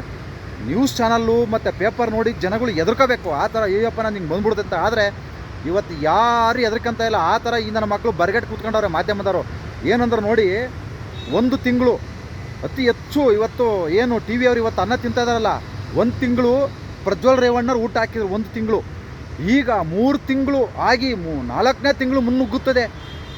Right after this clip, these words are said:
ದರ್ಶನ್ ಅವ್ರ ಹೆಸರು ಹೇಳ್ಕೊಂಡು ಇವ್ರು ಅನ್ನ ತಿಂತಾ ಇದ್ದಾರೆ. ದರ್ಶನ್ ಅವ್ರ ಹೆಸರು ಹೇಳ್ಕೊಂಡು ಹೊಟ್ಟೆ ತುಂಬ ಊಟ ಮಾಡ್ತಾ ಇದ್ದಾರೆ, ಹೊಟ್ಟೆ ತುಂಬ ತಿಂದು ತೇಗ್ತಾ ಇದ್ದಾರೆ. ಇವರು ನೋಡಿ ಹೆಂಗಪ್ಪ ಅಂದ್ರೆ,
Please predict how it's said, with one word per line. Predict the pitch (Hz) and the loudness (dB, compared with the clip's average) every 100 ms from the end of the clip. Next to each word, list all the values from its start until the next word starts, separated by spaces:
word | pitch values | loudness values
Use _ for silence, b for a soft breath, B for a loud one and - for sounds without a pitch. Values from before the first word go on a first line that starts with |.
| - | 0
ದರ್ಶನ್ | 202 196 269 269 269 269 | 0 2 2 4 4 4
ಅವ್ರ | 262 | 4
ಹೆಸರು | 233 226 262 | 2 2 2
ಹೇಳ್ಕೊಂಡು | 262 262 262 | 4 2 0
ಇವ್ರು | 262 247 | 0 2
ಅನ್ನ | 233 | 0
ತಿಂತಾ | 262 254 247 | -2 -2 0
ಇದ್ದಾರೆ. | 262 254 247 - - - - - | 2 2 -2 -6 -14 -14 -14 0
ದರ್ಶನ್ | 185 208 - 269 | 0 2 2 4
ಅವ್ರ | 269 247 | 4 2
ಹೆಸರು | 240 262 | 2 2
ಹೇಳ್ಕೊಂಡು | 254 254 247 208 | 2 0 0 2
ಹೊಟ್ಟೆ | 208 254 254 - | 2 2 -2 -2
ತುಂಬ | 233 262 277 | -2 -2 2
ಊಟ | 285 254 262 | 2 2 2
ಮಾಡ್ತಾ | 262 240 240 247 | 2 2 0 0
ಇದ್ದಾರೆ, | 240 247 | 0 0
ಹೊಟ್ಟೆ | 214 208 254 | 0 0 -2
ತುಂಬ | - 247 269 | -2 0 0
ತಿಂದು | - 240 269 | 0 -2 -2
ತೇಗ್ತಾ | 262 - 226 262 247 | -2 2 2 2 -2
ಇದ್ದಾರೆ. | 240 233 196 - - - - 156 | -2 -2 -4 -8 -10 -10 -6 0
ಇವರು | 262 277 226 254 | 4 4 4 2
ನೋಡಿ | 226 254 208 | 2 2 0
ಹೆಂಗಪ್ಪ | 214 262 254 | 2 0 2
ಅಂದ್ರೆ, | 247 240 208 196 254 | 0 2 2 2 0